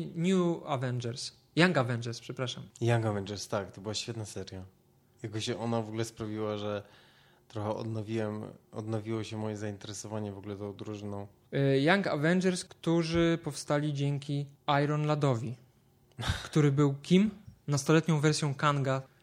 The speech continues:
Speaker 1: Kang to jest taki
Speaker 2: A, Iron Lad, sorry, pomyliło mi się z Patri-, z Patriot.
Speaker 1: Nie, nie, nie, to, to, to, to jest jakby inna, inna postać, która też należała do Young Avengers.
Speaker 2: Iron Lad, tak.
Speaker 1: Iron Lad to był...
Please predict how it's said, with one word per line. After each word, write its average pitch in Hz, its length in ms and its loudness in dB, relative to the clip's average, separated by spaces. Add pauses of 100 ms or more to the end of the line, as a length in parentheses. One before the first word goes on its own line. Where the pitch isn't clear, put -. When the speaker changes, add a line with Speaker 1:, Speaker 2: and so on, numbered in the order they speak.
(140)
Speaker 1:
Kang 151 260 4
to 156 120 2
jest 143 240 2
taki 147 240 -2 (160)
Speaker 2:
A, 135 360 -4
Iron 160 220 -4
Lad, 127 200 -4
sorry, 139 320 0
pomyliło 135 400 0
mi 139 100 0
się 135 100 -6
z 127 100 -6
Patri-, 117 560 -6
z 110 100 -10
Patriot. 117 640 -8
Speaker 1:
Nie, 160 180 4
nie, 160 60 4
nie, 135 100 4
to, 156 180 2
to, 156 160 0
to, 160 200 4
to 160 200 4
jest 156 160 2
jakby 151 500 2 (360)
inna, 139 340 0
inna 147 260 0
postać, 123 400 -4
która 127 180 -2
też 127 140 -6
należała 127 300 -2
do 131 80 -2
Young 127 160 -2
Avengers. 127 300 -2
Speaker 2:
Iron 117 180 2
Lad, 98 240 -4
tak. 101 260 -10 (220)
Speaker 1:
Iron 180 160 6
Lad 175 200 2
to 165 100 4
był... 156 340 4